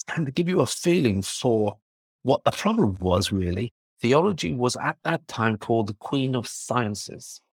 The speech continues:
And that's because the way that people thought about the world is that theology,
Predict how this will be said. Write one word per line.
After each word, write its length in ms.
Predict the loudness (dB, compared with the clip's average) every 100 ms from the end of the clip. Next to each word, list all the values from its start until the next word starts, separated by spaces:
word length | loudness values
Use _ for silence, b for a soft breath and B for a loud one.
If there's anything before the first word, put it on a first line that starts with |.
| _ _ -4
And 100 | -2
that's 180 | -2 -4
because 640 | -4 -2 0 0 0 -2 -12 _ _ _ _ _ _ -4
the 120 | -2
way 340 | -2 0 2 4
that 200 | 2 0
people 240 | -2 -2
thought 500 | -6 0 0 2 -2
about 360 | -2 -2 -4 -12 _ _
the 80 | -2
world 460 | 2 2 2 0 0
is 140 | 0
that 180 | 0 -2 _ -6
theology, 800 | -2 0 0 -2 -4 -4 -6